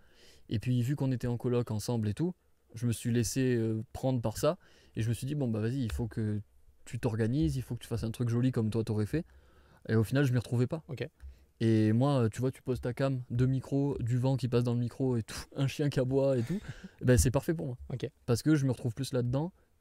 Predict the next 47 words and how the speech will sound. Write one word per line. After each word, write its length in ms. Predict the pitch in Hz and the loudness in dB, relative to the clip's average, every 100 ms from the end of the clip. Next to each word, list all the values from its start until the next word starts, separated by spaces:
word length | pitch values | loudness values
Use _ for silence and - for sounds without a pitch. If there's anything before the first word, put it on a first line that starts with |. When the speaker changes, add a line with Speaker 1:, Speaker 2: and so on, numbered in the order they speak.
| - | 0
Speaker 1:
et 160 | 135 | 2
il 60 | 147 | 2
y 80 | 135 | 2
a 60 | |
une 160 | 131 123 | 2 0
notion 260 | 117 - 123 | -2 -2 -2
d'inconnu, 640 | 113 113 113 139 156 160 | -2 0 0 0 0 0
de, 560 | 123 120 117 113 110 107 - - _ _ - | 0 0 0 -2 -4 -8 -12 -20 _ _ -8
de 160 | 117 | -4
spontanéité 760 | 117 - 120 123 123 120 123 135 | -2 0 0 2 2 0 0 -2
que 100 | 120 | 0
je 80 | 107 | -2
vais 80 | |
plus 220 | 107 123 - | -4 -6 -8
retrouver 480 | 113 - 113 123 | -10 -6 -4 -2
et 60 | 117 | -2
je 80 | 98 | -2
vais 80 | 104 | -2
Speaker 2:
Ça, 60 | |
Speaker 1:
être 60 | 123 | -2
Speaker 2:
c'est 120 | 127 | -4
sûr. 240 | - 123 - | -6 -10 -6
Speaker 1:
beaucoup 300 | 123 143 139 | -4 -2 -2
plus 160 | 139 - | -6 -4
capable 460 | 123 117 139 117 - - - _ _ - | -4 -2 -2 -2 -10 -20 -20 _ _ -6
de 160 | 117 | -2
développer 720 | 117 120 117 117 131 120 117 - _ - | 0 0 0 -2 0 0 -2 -4 _ -8
maintenant, 400 | 113 120 123 123 | -2 0 2 0
ici, 320 | 113 - 139 143 - - - | -2 -4 -8 -10 -18 -20 -6
dans 140 | 120 113 | -2 0
ce 200 | - 147 | 0 -4
cadre. 360 | 139 127 123 _ _ - | -2 -2 -4 _ _ -10
Speaker 2:
Moi, 140 | 127 | -6
je 60 | 147 | -4
te 80 | 135 | -4
trouve 200 | - - | -6 -8
plus 240 | - 139 | -4 0
à 60 | 139 | 2
l'aise 180 | 143 147 | 2 0
dans 100 | 123 | -2
l'exercice 460 | 117 113 - 147 | -2 -2 -4 -6
d'aujourd'hui 420 | 127 120 113 123 | -2 -2 -2 -4
que 120 | 147 113 | -4 -4
dans 180 | 110 | -4
l'exercice 580 | 110 107 107 107 - 131 | -2 -2 -4 -4 -6 -8
de 280 | 113 110 104 | -4 -2 -2
Bali, 240 | 104 107 | -2 -4